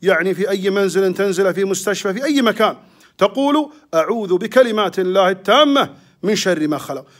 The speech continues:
فإنه من قال ذلك فإن الله عز وجل يحفظه حتى يقوم من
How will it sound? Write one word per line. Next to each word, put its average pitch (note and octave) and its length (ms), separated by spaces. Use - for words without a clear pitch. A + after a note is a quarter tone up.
فإنه E3 420
من E3 160
قال D#3+ 340
ذلك D#3+ 300
فإن D#3+ 360
الله D#3 360
عز D3+ 260
وجل D#3+ 340
يحفظه E3+ 640
حتى F3 340
يقوم D#3 280
من D#3+ 300